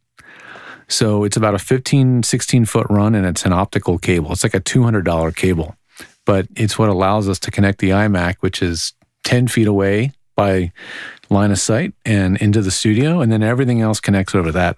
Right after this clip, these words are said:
through a hub. And then the, the center, the center of the studio now, really the main thing that is the brain of the studio is now your, your good old Universal Audio Apollo.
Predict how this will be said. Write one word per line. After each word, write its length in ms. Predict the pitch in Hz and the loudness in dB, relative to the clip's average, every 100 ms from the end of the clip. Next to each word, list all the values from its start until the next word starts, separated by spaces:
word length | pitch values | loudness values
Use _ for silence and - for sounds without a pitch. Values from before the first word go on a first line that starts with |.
| - | -4
through 180 | 95 82 | 0 0
a 60 | 78 | 0
hub. 360 | 92 78 - - - - - - - - _ | -2 -2 -6 -12 -14 -20 -20 -20 -20 -20 _
And 160 | 110 156 | 2 2
then 340 | 214 190 190 - | 2 0 -2 -4
the, 360 | 127 117 120 127 - | 0 2 2 0 -2
the 180 | 123 110 | 0 0
center, 760 | - 147 147 139 127 120 113 107 | 0 -2 0 0 2 2 0 -2
the 100 | 104 | -2
center 300 | - 165 156 | 0 0 0
of 80 | 107 | 0
the 80 | |
studio 460 | 98 - 147 107 87 | 0 0 2 2 0
now, 260 | 92 90 87 | 0 0 0
really 320 | 107 123 104 | 2 2 2
the 120 | 95 | 0
main 600 | 92 98 113 120 127 120 | 2 2 2 2 0 0
thing 380 | - 139 113 92 | 0 0 2 0
that 180 | 85 - _ _ | -2 -4 _ _
is 540 | - 92 92 90 85 - | -2 0 2 0 -2 0
the 160 | 92 | 0
brain 380 | 85 107 110 120 | 0 0 2 2
of 80 | 95 | 0
the 80 | 92 | -2
studio 340 | 123 127 113 | 0 2 2
is 180 | 101 90 | 0 0
now 340 | 101 98 101 | 0 0 0
your, 240 | 98 95 90 92 | 0 0 -2 -4
your 160 | 87 85 | -4 0
good 180 | 104 | 0
old 260 | 104 104 101 | 2 0 2
Universal 600 | 101 123 110 113 - 90 | 2 2 2 0 -2 -2
Audio 340 | 98 104 107 101 | 0 2 2 0
Apollo. 560 | - - 85 85 95 | -2 -4 -4 -4 -8